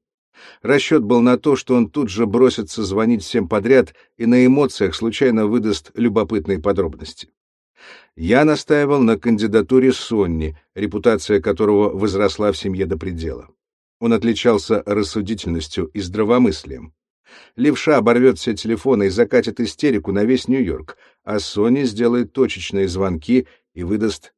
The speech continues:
концентрированную информацию. Он отдаст обдуманные распоряжения, которые точно будут исполнены. Так что именно Сонни должен узнать первым. Мои аргументы переубедили собравшихся.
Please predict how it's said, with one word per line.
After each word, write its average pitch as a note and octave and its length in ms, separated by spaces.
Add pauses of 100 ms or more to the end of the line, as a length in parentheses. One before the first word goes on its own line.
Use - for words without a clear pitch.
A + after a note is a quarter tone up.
концентрированную G#2 1000
информацию. G2 800 (600)
Он B2+ 180
отдаст A#2+ 480
обдуманные A2 540
распоряжения, G2 880 (160)
которые A2 380
точно A2+ 400
будут G2 280
исполнены. C#2 680 (480)
Так G#2 160
что - 160
именно G#2 400
Сонни F2+ 580 (260)
должен F#2+ 400
узнать E2+ 460
первым. C2 440 (960)
Мои D#3 180
аргументы B2 640
переубедили G#2+ 760
собравшихся. - 840